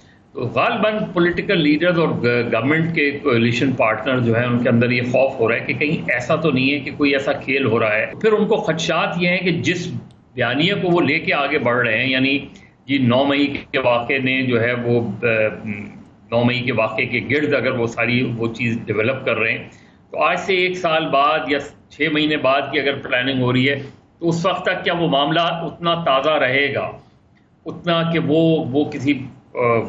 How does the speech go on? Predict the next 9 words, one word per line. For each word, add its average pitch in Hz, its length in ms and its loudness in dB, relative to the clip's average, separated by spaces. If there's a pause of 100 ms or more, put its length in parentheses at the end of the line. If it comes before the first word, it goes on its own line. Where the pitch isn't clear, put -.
(100)
जो 110 500 0
मुखालिफ 123 420 -2
पार्टी 120 280 0
है 127 60 2
उसके 120 240 -2
लिए 120 120 2
वो 113 160 2
कर - 140 -4
सकें? - 360 -8